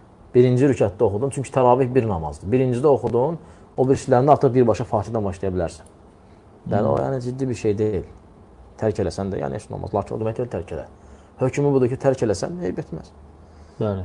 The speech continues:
Speaker 1: Amma tərk eləmə.
Speaker 2: E,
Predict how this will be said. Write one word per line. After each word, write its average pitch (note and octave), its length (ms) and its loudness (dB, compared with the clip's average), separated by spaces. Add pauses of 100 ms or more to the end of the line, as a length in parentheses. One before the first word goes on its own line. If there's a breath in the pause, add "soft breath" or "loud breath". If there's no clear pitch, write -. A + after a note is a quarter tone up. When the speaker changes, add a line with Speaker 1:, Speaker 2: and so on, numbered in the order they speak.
Speaker 1:
Amma B2 120 -2
tərk A#2 280 0
eləmə. F#2+ 200 0 (2000 loud breath)
Speaker 2:
E, A2 100 0